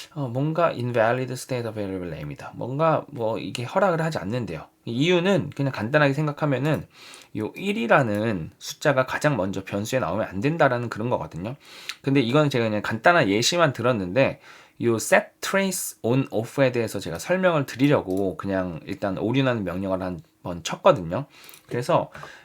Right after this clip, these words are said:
요거를 제가 뒤에서 구체적으로 보여드리겠지만 set trace on을 한번 이-, 어, 실행을 시키고요. 그리고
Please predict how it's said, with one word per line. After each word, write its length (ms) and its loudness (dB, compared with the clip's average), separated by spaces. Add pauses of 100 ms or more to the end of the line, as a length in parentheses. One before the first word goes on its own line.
(160)
요거를 960 2
제가 240 0
뒤에서 320 -2
구체적으로 460 -2
보여드리겠지만 680 -2
set 320 -2
trace 460 -2
on을 300 0
한번 400 0
이-, 120 -18 (280)
어, 160 -10
실행을 380 0
시키고요. 600 -2 (360)
그리고 400 -2